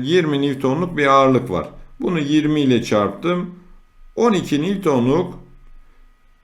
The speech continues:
statik sürtünme kuvvetinin maksimum değeri var. Yani ben bu cismi harekete geçirebilmem için on iki Newton'dan bir tık daha büyük,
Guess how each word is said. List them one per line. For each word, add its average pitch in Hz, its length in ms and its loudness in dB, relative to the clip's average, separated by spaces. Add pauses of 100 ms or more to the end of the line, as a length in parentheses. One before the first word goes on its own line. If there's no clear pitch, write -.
(360)
statik 180 540 -8
sürtünme 143 500 -8
kuvvetinin 135 380 -4
maksimum 127 480 -2
değeri 82 300 -4
var. - 300 -18 (120)
Yani 151 300 0 (300)
ben 214 320 2
bu 143 100 -4
cismi 135 300 -8
harekete 160 520 -2
geçirebilmem 175 880 -2
için 156 260 -4 (500)
on 254 200 -2
iki 170 240 -2
Newton'dan 165 580 -4
bir - 120 -4
tık - 200 -6
daha 165 260 -4
büyük, 175 340 -10